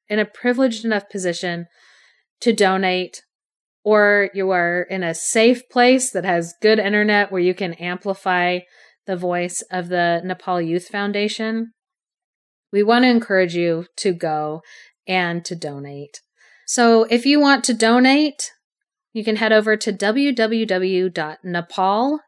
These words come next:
youth foundation dot org backslash donate. And we're going to try to, you know, put a link to that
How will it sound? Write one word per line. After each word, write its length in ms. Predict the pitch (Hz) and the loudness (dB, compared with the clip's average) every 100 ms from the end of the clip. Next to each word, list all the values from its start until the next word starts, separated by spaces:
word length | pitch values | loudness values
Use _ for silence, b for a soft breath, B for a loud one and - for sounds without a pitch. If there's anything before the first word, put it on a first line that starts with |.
| - | -8
youth 340 | 190 226 247 | 0 2 2
foundation 920 | - 196 180 175 180 208 240 240 247 - | -2 -2 -2 -2 -2 -2 0 2 0 -2
dot 240 | 175 165 - | -6 -6 -6
org 460 | 185 196 226 247 277 _ _ _ | -2 0 -2 -4 -8 _ _ _
backslash 640 | 190 190 - - 190 185 - 190 | -2 -2 -2 -6 -4 -4 -8 -4
donate. 540 | 190 202 220 262 262 - B B B | -2 0 0 -2 -4 -10 B B B
And 100 | 220 | -2
we're 120 | 226 233 | 2 2
going 260 | 247 254 | 4 2
to 100 | 254 | 2
try 360 | 240 233 208 202 | -2 0 2 0
to, 540 | 202 208 190 185 180 180 _ _ | -2 -2 0 0 -2 -6 _ _
you 140 | - 202 | -8 -4
know, 180 | 170 170 | -4 -4
put 200 | - 233 | 2 4
a 80 | |
link 340 | 220 202 202 202 | 4 2 -2 -4
to 140 | - | -4
that 380 | 190 185 180 175 | 0 2 2 0